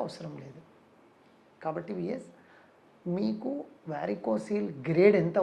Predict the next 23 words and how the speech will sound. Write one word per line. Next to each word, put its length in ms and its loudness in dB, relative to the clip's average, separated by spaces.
ఉంది 260 6
అనేది 300 2
ఇంపార్టెంట్, 580 -10
సేమ్ 240 6
టైమ్ 240 -2
ఆ 40 10
varicocele 840 6
వల్ల 180 2
ఏ 260 8
ప్రాబ్లం 440 6
మీరు 140 2
ఫేస్ 200 0
చేస్తున్నారు 680 0
అనేది 240 -2
ఇంపార్టెంట్. 540 -8
ఈ 120 8
రెండింటినీ 520 2
కోఆర్డినేట్ 560 8
చేసుకోవాలి 720 4
అంటే 200 0
మీరు 260 0
ఖచ్చితంగా 680 0
వెళ్ళవలసిన 500 -2